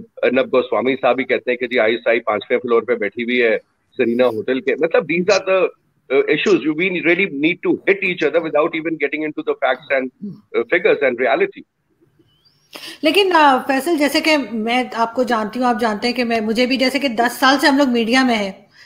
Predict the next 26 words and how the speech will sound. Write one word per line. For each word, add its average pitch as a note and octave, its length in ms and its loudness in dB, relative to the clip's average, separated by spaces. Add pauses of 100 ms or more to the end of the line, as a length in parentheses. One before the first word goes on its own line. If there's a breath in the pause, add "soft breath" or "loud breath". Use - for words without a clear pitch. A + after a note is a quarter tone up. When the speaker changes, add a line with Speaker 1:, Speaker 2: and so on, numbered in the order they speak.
(140 soft breath)
Speaker 2:
ठीक C#4+ 160 -2
है, C#4 100 -2 (280 loud breath)
और D4+ 160 4
यहाँ C#4 440 6
पर D#4 340 4
जो C4+ 180 0
है C#4+ 360 4
ब-, C4 340 0
बहुत B3+ 180 2
बार D4+ 220 4
इस C4+ 260 -4
तरह D4+ 160 -2
की E4 100 -4
न्यूज़ D#4+ 220 -2
हमारी D#4 240 2
तरफ F#4+ 220 0
से F4 120 0
भी D4+ 80 2
जाती A#3 380 0
है F#3+ 140 -4 (340 loud breath)
जो D4 120 2
हम, D#4 340 0
जिसको C#4+ 220 -2
हम E4 180 0
double C4 300 2
check D4+ 260 -2